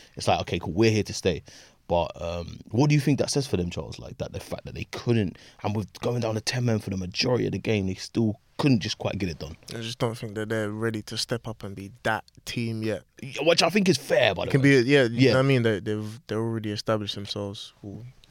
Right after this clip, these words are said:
Speaker 1: Yeah.
Speaker 2: last season anyways, as a good team. But to be that team, like, you have to be, you have to be better than Liverpool, Arsenal, City, like, not just
Speaker 1: Yeah.
Speaker 2: on the day, but
Speaker 1: Yeah.
Speaker 2: over the course of the season.
Speaker 1: Yeah, yeah,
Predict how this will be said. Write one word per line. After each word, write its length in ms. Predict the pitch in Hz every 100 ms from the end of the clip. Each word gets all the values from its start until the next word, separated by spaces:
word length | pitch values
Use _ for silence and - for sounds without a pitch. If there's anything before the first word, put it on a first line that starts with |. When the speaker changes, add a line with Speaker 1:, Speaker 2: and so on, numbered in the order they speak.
| -
Speaker 1:
Yeah. 180 | 127 117
Speaker 2:
last 200 | 131 123
season 260 | 123 110 107
anyways, 360 | 110 104 98
as 120 | 98
a 60 | 98
good 260 | 110 120 -
team. 320 | 107 101 120 - - - -
But 180 | 101 -
to 100 | 101
be 140 | 92
that 280 | 98 131 -
team, 280 | - 113 107
like, 160 | 104 98
you 80 |
have 140 | 113 -
to 80 | 113
be, 340 | 110 110 107 - 107 - -
you 60 | 107
have 140 | 110
to 80 | 120
be 100 | 110
better 280 | 107 123 98
than 340 | 104 101 101 - _ - _ -
Liverpool, 680 | 113 104 - 107 104 104 - _ - -
Arsenal, 440 | 110 101 - 107 101
City, 380 | - 127 110
like, 340 | 104 95 - - -
not 120 | 123
just 240 | 117 107 151
Speaker 1:
Yeah. 60 |
Speaker 2:
on 100 | 143
the 100 | 135
day, 280 | 123 127 123
but 180 | 120 113
Speaker 1:
Yeah. 120 | 123
Speaker 2:
over 100 | 104
the 80 | 117
course 300 | - 120 -
of 60 | 110
the 60 |
season. 360 | 104 123 107 113
Speaker 1:
Yeah, 200 | 113 104
yeah, 140 | 90